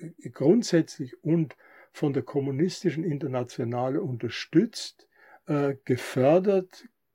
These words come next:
gewollt, vorangetrieben, natürlich auch diese Entwicklung gegangen ist, äh, zum, äh, die, die, die, das Bündnis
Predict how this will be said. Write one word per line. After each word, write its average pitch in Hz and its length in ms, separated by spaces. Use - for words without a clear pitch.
gewollt, 135 760
vorangetrieben, 147 1300
natürlich 180 680
auch 151 240
diese 160 440
Entwicklung 151 640
gegangen 147 520
ist, 160 320
äh, 147 280
zum, 151 560
äh, 135 320
die, 123 280
die, 113 200
die, 104 100
das - 220
Bündnis 160 560